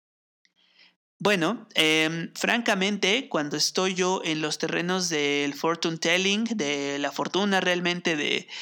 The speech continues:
em, vamos, como un lenguaje más predictivo, sí que leo cartas invertidas. Em,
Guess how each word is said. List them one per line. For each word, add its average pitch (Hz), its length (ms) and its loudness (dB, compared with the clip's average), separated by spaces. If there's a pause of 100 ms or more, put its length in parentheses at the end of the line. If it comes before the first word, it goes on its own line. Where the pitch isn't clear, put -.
(280)
em, 143 840 -4
vamos, 160 240 0
como 165 220 0
un 175 180 -2
lenguaje 165 420 0
más 165 200 0
predictivo, 170 840 -2 (480)
sí 214 240 0
que 196 100 2
leo 151 160 2
cartas 147 360 -2
invertidas. 139 640 -4 (720)
Em, 139 760 0